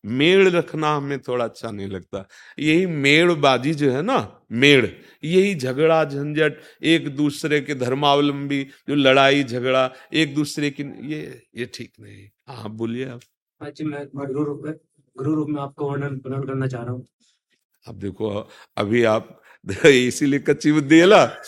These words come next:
Speaker 1: इसीलिए इतना समय लगा ना आपको कहने के लिए। नहीं, हमारे नहीं, आप हमारे प्रभु के हैं, प्रभु ही सबके गुरु हैं। हम सब एक दूसरे के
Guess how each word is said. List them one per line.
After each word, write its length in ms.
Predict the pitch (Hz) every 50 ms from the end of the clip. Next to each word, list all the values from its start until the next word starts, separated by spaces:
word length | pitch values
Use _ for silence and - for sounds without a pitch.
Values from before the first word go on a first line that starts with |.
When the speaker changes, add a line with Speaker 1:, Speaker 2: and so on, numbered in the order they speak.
| - - - -
Speaker 1:
इसीलिए 340 | - 110 - 143 135 131 -
इतना 320 | 120 127 - 151 147 147 151
समय 300 | 139 - 151 151 156 151
लगा 280 | 147 147 143 156 160
ना 100 | 170 190
आपको 260 | 190 185 180 - 160
कहने 380 | 135 - 131 117 110 110 107 104
के 120 | 101 -
लिए। 240 | 98 95 92 87 - - _ _ _ _ _ _
नहीं, 180 | 113 110 107 101 _ _ _ _ - -
हमारे 400 | 113 110 120 127 135 151 170 170
नहीं, 300 | 135 101 92 92 95 113 - _ -
आप 280 | - 107 117 117 - - -
हमारे 680 | 104 104 107 107 113 117 131 147 135 131 151 - - _ _ _ _ _ _ -
प्रभु 320 | 117 117 104 95 127 151
के 140 | 147 - 107
हैं, 320 | 92 82 90 98 98 95 _ _ _ _ _ _ _ _
प्रभु 320 | - 117 120 110 113 143 143
ही 120 | 139 175
सबके 400 | 170 - 135 123 127 - - 120
गुरु 320 | 101 95 104 110 117 107
हैं। 220 | 92 92 92 90 _ _ _ _ _ _ - -
हम 160 | 135 151 147
सब 300 | - - 160 147 143 - -
एक 260 | 123 131 127 123 120
दूसरे 420 | 127 117 - - - 135 123 127
के 280 | 120 123 - 147 180